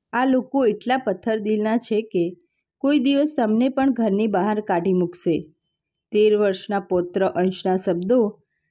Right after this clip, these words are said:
તેમના અંતરાત્માને હચમચાવી રહ્યા હતા. મગનભાઈ એક સમયે સફળ બિઝનેસમેન હતા. પોતાની મહેનત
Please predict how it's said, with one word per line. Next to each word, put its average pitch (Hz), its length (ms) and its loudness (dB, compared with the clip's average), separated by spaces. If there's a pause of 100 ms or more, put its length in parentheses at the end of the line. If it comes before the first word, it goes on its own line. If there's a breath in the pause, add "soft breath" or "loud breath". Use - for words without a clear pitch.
(160)
તેમના 254 320 2
અંતરાત્માને 220 1080 0 (300)
હચમચાવી 220 680 0
રહ્યા 175 380 0
હતા. - 500 -8 (460)
મગનભાઈ 285 500 4
એક 247 280 -2
સમયે 254 560 2 (160)
સફળ 247 440 -2
બિઝનેસમેન 190 680 0
હતા. 160 500 -6 (360)
પોતાની 190 440 2
મહેનત 185 540 0